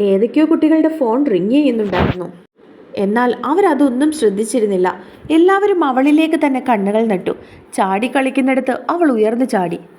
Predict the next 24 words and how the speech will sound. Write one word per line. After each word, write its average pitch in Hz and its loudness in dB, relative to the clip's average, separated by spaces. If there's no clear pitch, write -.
തലയാട്ടി, 196 0
പുഞ്ചിരിച്ചു. 320 2
അവൾ 392 2
തൻ്റെ 330 0
അപ്പുറവും 302 0
ഇപ്പുറവും 262 -2
ആളുകൾ 220 -2
കളിക്കാനുള്ളതുപോലെ 247 0
തന്നെ 226 0
കളിച്ചു. 185 0
അവൾ 370 0
കളിച്ചു 294 2
നിർത്തിയതും 269 0
ആ - 0
കുട്ടി 294 -2
സോങ് 330 0
ഓഫ് 214 -4
ചെയ്തു. 196 0
കുട്ടികൾ 240 0
കൈകളടിച്ചു. 214 0
എന്നാൽ 392 4
അവൾ 294 0
ആദ്യം 302 2
നോക്കിയത് 294 2